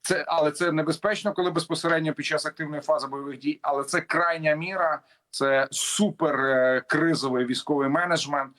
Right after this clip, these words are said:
і він приймається як тільки, от як це було на Мощуні або під час солідарських подій, коли це кра-, вкрай необхідно, і саме, е, військовий, скажімо, такого рівня знань,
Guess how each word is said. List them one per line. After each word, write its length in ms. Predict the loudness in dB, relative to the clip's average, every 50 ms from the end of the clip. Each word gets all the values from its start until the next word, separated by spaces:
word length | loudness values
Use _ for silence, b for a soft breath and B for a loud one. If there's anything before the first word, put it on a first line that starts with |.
| b b b b _ -2
і 80 | 0 2
він 160 | 2 2 2
приймається 680 | 0 0 0 2 2 2 2 2 0 -2 -2 -2 0 2
як 380 | 2 2 0 -2 -6 -20 -16 -6 -2
тільки, 360 | -2 -2 0 2 0 2 2
от 160 | 2 2 0
як 120 | 0 0
це 120 | 0 -2 -2
було 240 | 0 0 0 2 2
на 100 | 2 2
Мощуні 500 | 2 0 2 0 0 2 2 2 4 4
або 240 | 2 2 0 -2
під 120 | -2 -2 0
час 180 | 0 0 0
солідарських 580 | 0 0 0 0 0 0 -2 -2 -4 -8 -12 -10
подій, 360 | -10 -8 0 2 2 0 0 B B B B B B B
коли 260 | -2 0 0 2 0 0
це 760 | 0 0 0 2 2 2 4 4 4 4 4 4 2 2 0 -6 -16 -20 -12 -4
кра-, 240 | 0 0 0 0
вкрай 320 | 0 0 0 2 2 2 2
необхідно, 680 | 0 -2 -2 -2 -4 -10 -10 -10 -8 -4 -2 0 0 -2 -2
і 180 | -4 -4 -4 -2
саме, 720 | -2 0 0 0 2 2 2 2 2 2 2 2 0 -2 -4 _ _ _ _ _ _ _ -6 0
е, 280 | 2 2 2 2 0 -4 -6 _
військовий, 920 | -14 -10 -4 -2 -2 -2 -2 -2 0 2 2 4 2 4 4 4 4 2 0 -2 -6 -10
скажімо, 840 | -8 -2 -2 0 0 2 2 2 2 2 2 2 2 2 0 0 0
такого 600 | -2 -4 -2 0 0 0 2 2 2 2 2 2 2 2
рівня 400 | 2 2 4 2 2 2 0 -2 -4 _ -6
знань, 580 | -4 -2 0 0 0 0 0 0 -2 -6 -10